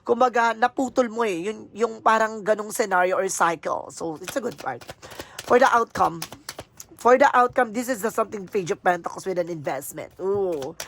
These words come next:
Kumbaga, this is something manifestation. May mga bagay na unti-unti ka na ma-manifest. And the Ten of Swords with the backstab, sabotage, no?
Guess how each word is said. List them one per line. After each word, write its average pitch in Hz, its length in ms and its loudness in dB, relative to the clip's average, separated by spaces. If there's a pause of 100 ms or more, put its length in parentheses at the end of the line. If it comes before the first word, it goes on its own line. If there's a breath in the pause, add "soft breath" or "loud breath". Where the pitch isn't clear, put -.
(300 loud breath)
Kumbaga, 233 340 6
this 240 240 0
is 240 80 2
something 240 240 2
manifestation. 220 880 0
May 196 80 -6
mga 226 240 2
bagay 208 240 2
na 196 80 0
unti-unti 190 480 -8
ka 185 80 -2
na 180 80 -2
ma-manifest. 160 800 -6 (320 loud breath)
And 240 160 2
the 254 60 4
Ten 285 180 6
of 277 80 4
Swords 240 240 6
with 214 160 0
the 196 80 -2
backstab, 175 480 -2
sabotage, 170 560 -4
no? 165 240 -4